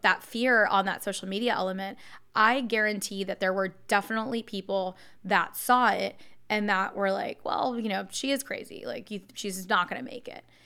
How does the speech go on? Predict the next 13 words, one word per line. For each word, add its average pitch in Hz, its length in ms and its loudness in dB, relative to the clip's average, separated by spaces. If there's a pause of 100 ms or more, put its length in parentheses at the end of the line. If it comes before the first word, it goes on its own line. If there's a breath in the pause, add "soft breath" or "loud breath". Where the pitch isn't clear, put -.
(360 soft breath)
And 233 500 2 (300)
that 220 280 -2 (120)
is 233 240 2 (120)
okay. - 640 -6 (1200)
That 226 220 -4
is 262 160 -2
okay. - 480 -6 (440 soft breath)
We're 214 140 0
not 233 400 0
gonna 277 300 -2 (120)
change 220 440 -6
everyone's 208 420 -2
minds. 196 400 -6